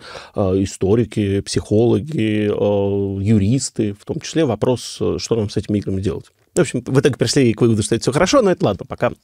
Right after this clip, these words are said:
так называемый спойлер. А, у нас сейчас, э, не только в образовании, а ещё в, у очень многих сферах задействована такая штука, которая называется геймификация. То есть геймификация любых процессов.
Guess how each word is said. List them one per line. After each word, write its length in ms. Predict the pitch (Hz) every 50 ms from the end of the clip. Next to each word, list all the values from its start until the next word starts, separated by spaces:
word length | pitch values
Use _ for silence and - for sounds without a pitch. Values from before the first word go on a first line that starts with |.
| - - _
так 120 | - -
называемый 300 | 110 104 110 113 104 104
спойлер. 400 | - - - 139 101 90 85 - - - - - - - - - - - - - -
А, 140 | - - - -
у 80 | -
нас 320 | 113 120 143 185 233 240 -
сейчас, 720 | - - - - - - - - 165 160 - - - - -
э, 120 | 113 120
не 160 | - - 123 127
только 240 | - - - -
в 20 | 117
образовании, 720 | 107 113 110 101 110 104 131 185 220 190 127 95 - 123 - _ _ _ _ - - - -
а 140 | - - -
ещё 360 | - 123 - - - 143 127
в, 160 | 107 95 104
у 360 | 110 110 - - - 117 113 -
очень 300 | - 147 - - - 113
многих 220 | 110 104 104 104
сферах 340 | - - - 208 220 180 139
задействована 520 | 117 110 107 107 139 135 - - 120 110
такая 240 | 104 113 104 - 110
штука, 300 | 104 - - 208 214 -
которая 240 | - - - 120 120
называется 400 | 117 - 120 135 143 - - 127
геймификация. 880 | 107 113 - 151 170 151 139 135 - - - - - - - - - - _ _ _ _ - - - -
То 80 | - -
есть 100 | 113 107
геймификация 540 | 117 117 123 - - - 240 240 - - 135
любых 240 | 113 107 131 139 -
процессов. 560 | - 120 107 - - - - - - -